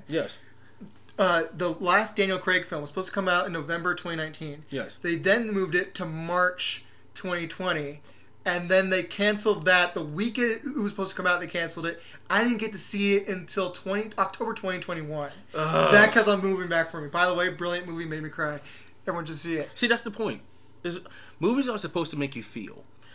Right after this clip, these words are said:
Speaker 2: Yeah.
Speaker 1: And if they can't make you feel, if they don't make you laugh, cry, or feel excitement,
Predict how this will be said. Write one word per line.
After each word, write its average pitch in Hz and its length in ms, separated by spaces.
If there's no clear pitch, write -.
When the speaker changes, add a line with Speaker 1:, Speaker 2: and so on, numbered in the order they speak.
Speaker 2:
Yeah. 160 180
Speaker 1:
And 151 120
if 156 140
they 160 100
can't 185 300
make 196 160
you 147 100
feel, 156 480
if 131 80
they 127 80
don't 160 160
make 170 160
you 139 120
laugh, 127 440
cry, 127 380
or 117 100
feel 131 300
excitement, 131 600